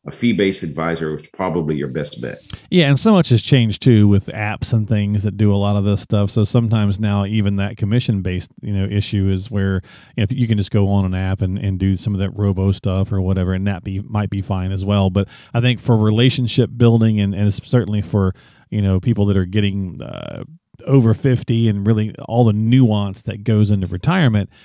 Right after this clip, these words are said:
Speaker 2: uh, it may be something worth, you know, considering that. Considering having that, that relationship with an advisor, a regular, that you see on the regular, not just a transactional thing.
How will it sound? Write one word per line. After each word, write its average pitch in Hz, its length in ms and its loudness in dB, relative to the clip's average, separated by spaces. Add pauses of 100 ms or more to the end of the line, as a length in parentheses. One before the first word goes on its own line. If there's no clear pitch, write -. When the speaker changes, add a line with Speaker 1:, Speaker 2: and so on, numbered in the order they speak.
(260)
Speaker 2:
uh, 101 60 2
it 101 140 2
may 101 160 0
be 98 120 0
something 95 380 -4
worth, 92 300 -2
you 98 80 -8
know, 98 120 -6
considering 92 520 -8
that. 92 240 -12 (220)
Considering 120 360 4
having 104 260 4
that, 98 240 -2
that 98 220 -2
relationship 101 640 -2
with 101 140 -2
an 98 80 -4
advisor, 98 720 -4 (120)
a 107 100 -6
regular, 101 360 -4
that 98 380 -6
you 104 60 -6
see 104 120 -2
on 92 80 -2
the 90 80 -6
regular, 95 260 -2
not 95 180 -2
just 95 180 -6
a 101 40 -6
transactional 95 800 -6
thing. - 300 -14